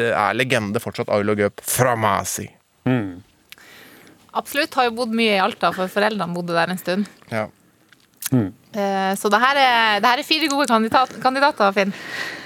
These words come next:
Speaker 2: Ja, absolutt. Ehm, det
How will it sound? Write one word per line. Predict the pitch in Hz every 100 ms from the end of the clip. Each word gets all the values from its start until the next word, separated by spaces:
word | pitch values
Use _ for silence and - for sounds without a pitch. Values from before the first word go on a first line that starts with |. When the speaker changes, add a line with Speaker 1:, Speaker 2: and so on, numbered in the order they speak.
| - - -
Speaker 2:
Ja, | 160 175
absolutt. | 156 - 143 139 - -
Ehm, | 123 120 120 117 110 110 110 104 - _ _ _ - -
det | 127